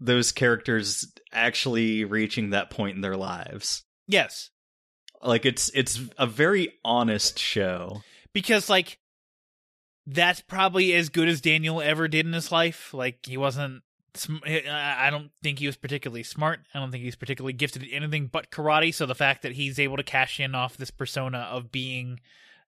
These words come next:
Speaker 2: a ka-, a former karate champion, fine, that works.
Speaker 1: Yeah.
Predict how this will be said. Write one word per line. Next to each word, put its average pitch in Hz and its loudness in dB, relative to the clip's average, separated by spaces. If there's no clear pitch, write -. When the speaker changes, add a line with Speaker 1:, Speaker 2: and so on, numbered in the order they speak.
Speaker 2:
a 127 -4
ka-, - -4
a 131 -4
former 143 -4
karate 131 -2
champion, 151 -4
fine, 120 -2
that 131 -2
works. 123 -6
Speaker 1:
Yeah. 92 -2